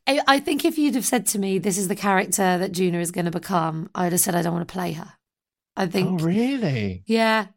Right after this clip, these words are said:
Speaker 1: I think, um, and I re-, like, I remember, like,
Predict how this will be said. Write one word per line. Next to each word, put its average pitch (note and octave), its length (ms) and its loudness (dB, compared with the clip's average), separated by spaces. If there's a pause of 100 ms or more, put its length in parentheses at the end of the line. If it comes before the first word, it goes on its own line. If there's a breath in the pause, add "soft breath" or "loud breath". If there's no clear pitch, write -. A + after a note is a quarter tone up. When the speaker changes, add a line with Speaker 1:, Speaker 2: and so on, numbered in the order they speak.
(140)
Speaker 1:
I A3 120 4
think, A#3+ 540 -2 (120)
um, G3+ 480 -2 (460)
and A#3 120 0
I B3 60 6
re-, B3 240 2
like, A3+ 260 -2 (480)
I B3 120 -2
remember, B3 520 2
like, F3+ 320 0